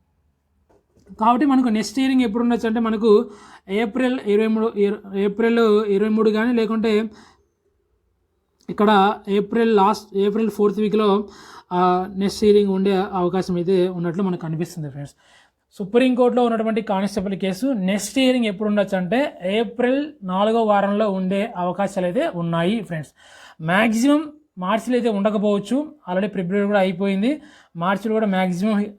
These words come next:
కానిస్టేబుల్ కేసు అయితే హీరింగ్ అయితే ఉండకపోవచ్చు. ఏప్రిల్ నాలుగో వారంలో ఖచ్చితంగా మనకు, ఆ, మనకు,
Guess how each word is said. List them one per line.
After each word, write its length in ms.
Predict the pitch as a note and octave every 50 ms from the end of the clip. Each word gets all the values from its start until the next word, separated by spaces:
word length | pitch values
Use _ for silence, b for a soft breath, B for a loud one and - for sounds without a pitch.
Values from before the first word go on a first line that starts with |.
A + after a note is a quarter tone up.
| - F3+ -
కానిస్టేబుల్ 380 | F3+ F3 G3 G3 - G#3 G3+ G3
కేసు 260 | G3 G3 F#3 F#3+ F#3+
అయితే 160 | F#3 F3+ F3
హీరింగ్ 200 | F3 F3 F#3 F#3
అయితే 120 | F#3 F3+
ఉండకపోవచ్చు. 640 | F3 E3+ E3 F3+ F3 E3 F3 F3 E3+ - B3 D4 D4 B B B B B B B B F3+
ఏప్రిల్ 580 | F#3 A3 B3+ B3 B3+ C4 C4 C#4 D4 C#4 A#3+
నాలుగో 300 | G#3 G3+ G#3+ A3 A#3 A#3+
వారంలో 360 | A#3 A3+ A3 G#3+ G#3+ G#3 A#3+
ఖచ్చితంగా 640 | B3 - G3 - - - A3+ A3 G#3+ G#3+ A#3 B3 C#4+
మనకు, 340 | C4+ G#3+ G3+ G#3 F#3+ G#3 G3 - - _ - G3+
ఆ, 120 | G3 F#3+ F#3
మనకు, 560 | F#3 F#3 F#3 F#3 F#3 F#3+ F#3 F3+ F#3 F3+